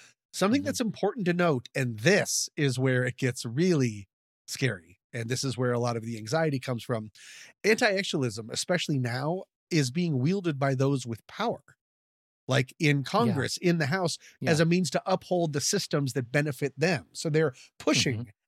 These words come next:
Speaker 1: anti-intellectualism because it helps them stay on top. And so that's, like, a
Speaker 2: But
Speaker 1: smart,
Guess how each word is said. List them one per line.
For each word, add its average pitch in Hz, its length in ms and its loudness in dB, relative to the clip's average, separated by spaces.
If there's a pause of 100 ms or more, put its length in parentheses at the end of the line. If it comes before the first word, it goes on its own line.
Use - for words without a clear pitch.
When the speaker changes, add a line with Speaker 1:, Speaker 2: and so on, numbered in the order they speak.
Speaker 1:
anti-intellectualism 131 1160 0 (240)
because 135 260 0
it 127 100 -6
helps 139 280 -4
them 127 580 0
stay 117 280 -6
on 92 160 -14
top. - 260 -12 (520)
And 151 140 2
so 147 120 4
that's, 170 240 4
like, 147 160 2
a 135 60 -4
Speaker 2:
But 147 160 4
Speaker 1:
smart, 165 460 2